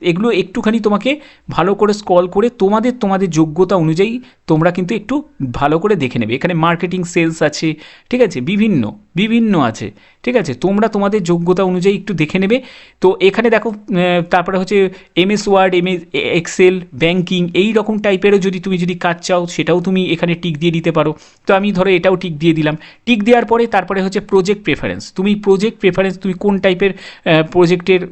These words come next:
তুমি, আহ, প্রেফারেন্স হিসাবে রাখতে চাইছো। তো ধরো আমি যদি এটাকে রাখি, ঠিক আছে? ভিজুয়াল ডিজাইন, ওয়েব এবং মোবাইল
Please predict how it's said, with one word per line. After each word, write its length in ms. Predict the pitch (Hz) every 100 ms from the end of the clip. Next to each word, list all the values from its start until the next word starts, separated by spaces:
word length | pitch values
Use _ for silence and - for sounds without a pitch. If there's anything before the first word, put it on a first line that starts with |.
| -
তুমি, 260 | 175 175
আহ, 240 | - 156 151
প্রেফারেন্স 460 | 170 165 175 175
হিসাবে 280 | 175 175 170
রাখতে 280 | 143 - 165
চাইছো। 400 | 170 160 - 160 - - _
তো 100 | 202
ধরো 260 | 180 196 208
আমি 360 | - 175 185 - -
যদি 300 | 131 170 185
এটাকে 340 | - 175 175 180
রাখি, 320 | 160 - 151 - - -
ঠিক 100 | 208
আছে? 260 | 208 160 113 - -
ভিজুয়াল 420 | 135 185 180 196 185
ডিজাইন, 480 | 175 170 180 180 175 -
ওয়েব 320 | 165 170 180 170
এবং 240 | 151 160
মোবাইল 360 | 151 156 160